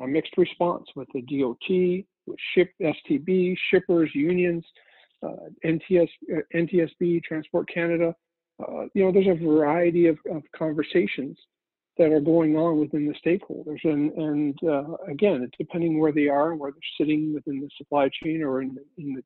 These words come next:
conversation with whomever it is. Uh, the one thing that you can pretty much be assured that nobody's sitting on the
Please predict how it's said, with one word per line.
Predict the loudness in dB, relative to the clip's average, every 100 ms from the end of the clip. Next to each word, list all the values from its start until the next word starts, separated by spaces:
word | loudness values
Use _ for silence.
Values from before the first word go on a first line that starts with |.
| -6
conversation | -4 -2 2 2 2 -4
with | -10 -12 -6
whomever | -4 -2 -2 0
it | 2
is. | 0 -2 _ _ -20 -20 _ _ _ -12
Uh, | -10 -6
the | 2
one | 4 6
thing | 4 2
that | 0
you | -2 -2
can | 0 -2 -2 -6 -16 -20 _
pretty | -2 0
much | 0 -2 -6 -6
be | 2 2
assured | 2 0 2 0 -2
that | -4
nobody's | 0 2 4 2 0
sitting | 0 0
on | -2
the | -6